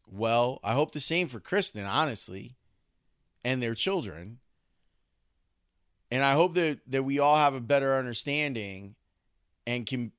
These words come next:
can be open-minded with the idea of what happens to players when the game goes away. I wish him a lot of luck. I'd love to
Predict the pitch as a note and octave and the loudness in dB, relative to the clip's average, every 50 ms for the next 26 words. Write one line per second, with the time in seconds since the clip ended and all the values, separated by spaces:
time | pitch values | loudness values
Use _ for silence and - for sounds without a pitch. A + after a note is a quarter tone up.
0 | _ - - C#3+ B2+ A#2 G2+ A#2 D3+ E3+ F3 D#3 D3 E3 D#3+ - D3 C3 B2+ B2+ | _ -6 -6 -4 -4 -4 -6 -6 -6 -4 -2 0 0 0 0 -2 -4 -6 -2 0
1 | C3 C3+ C#3+ D3 C#3+ B2 A#2+ A2 G#2 G2+ G#2 A#2 A2+ A2 - A2+ A#2 A#2 A2+ A#2 | 0 2 2 2 0 0 -2 -2 -2 -4 -4 -4 -4 -4 -6 -4 -2 0 0 0
2 | A2+ A2+ G2 A2 A#2+ C3+ C3+ B2+ A#2+ A2+ G#2+ G2 - _ _ _ _ - - _ | 0 -2 -4 -4 -2 0 2 2 0 0 -2 -6 -8 _ _ _ _ -20 -20 _
3 | _ _ - A#2 G#2+ F#2+ F#2+ G#2+ C3 D3+ D#3+ D3+ C3+ C#3+ C#3 C3+ C3 - C3 A#2+ | _ _ -10 -10 -10 -8 -6 0 0 0 0 0 2 2 2 2 0 -2 -8 -6
4 | A2 - - - A#2+ G#2+ - C3 B2+ B2 A#2 A2 G#2 F#2+ F#2+ F2+ - - F#2 F#2 | -6 -6 -6 -8 -10 -8 -4 -2 -2 -2 -2 -2 -4 -6 -10 -12 -14 -14 -14 -10
5 | G2+ A2+ A2+ A#2 A#2 A#2 A2 A2 G#2+ G#2+ _ _ _ _ _ _ _ _ _ _ | -6 -4 -2 -2 -2 -4 -4 -8 -12 -14 _ _ _ _ _ _ _ _ _ _
6 | B2+ A2 G2 F#2 A2+ A#2 A#2+ B2 B2+ B2+ B2 A2+ F#2+ G#2+ G2+ G#2+ A2 G#2+ G2 G2+ | -12 -10 -8 -4 -4 -2 -2 -2 -2 -4 -4 -6 -6 -6 -4 -4 -4 -6 -8 -8
7 | F#2+ F2+ F2+ F2 - - - - _ _ _ _ _ _ _ _ _ _ _ _ | -8 -8 -10 -10 -12 -14 -18 -20 _ _ _ _ _ _ _ _ _ _ _ _
8 | _ _ _ _ _ _ _ _ _ _ _ _ _ _ - B2+ D3 E3+ F#3 F3+ | _ _ _ _ _ _ _ _ _ _ _ _ _ _ 2 4 4 6 6 4
9 | F3+ F3+ E3+ D3+ D3 C#3+ C#3+ C#3 C3 A#2 A2 A#2+ C3+ D3 D3 C#3+ - - _ _ | 2 0 -2 -2 0 4 4 4 4 4 2 2 2 2 2 0 -4 -12 _ _
10 | _ _ _ _ _ _ _ _ _ _ _ _ _ _ _ _ _ _ _ _ | _ _ _ _ _ _ _ _ _ _ _ _ _ _ _ _ _ _ _ _
11 | _ _ _ _ _ _ _ _ _ _ - C3+ D#3+ D#3 C#3+ D3 D3+ D#3+ D#3+ D#3 | _ _ _ _ _ _ _ _ _ _ 6 6 6 6 6 4 6 6 6 4
12 | C#3+ C3 C3+ C3 B2+ B2 A#2+ A#2 | 2 0 -2 0 0 -2 -2 -6